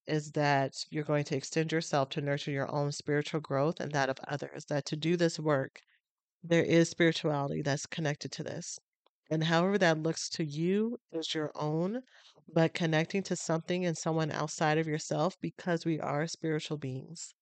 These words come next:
Whether or not you call that energy, like, you know, they have been dropping so many government and research papers that have talked about the truth of quantum phy-,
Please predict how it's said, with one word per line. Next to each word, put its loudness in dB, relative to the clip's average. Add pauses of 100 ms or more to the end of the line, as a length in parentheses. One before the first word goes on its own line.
(340)
Whether 8
or 6
not 4
you -4
call 4
that 2
energy, 0
like, 4 (380)
you 0
know, 4
they 6
have 4
been 6
dropping 2
so 2
many 2 (600)
government 6
and 2
research 2
papers 2
that -2
have 2
talked -2
about 2 (240)
the -6
truth -2
of -2
quantum -4
phy-, -6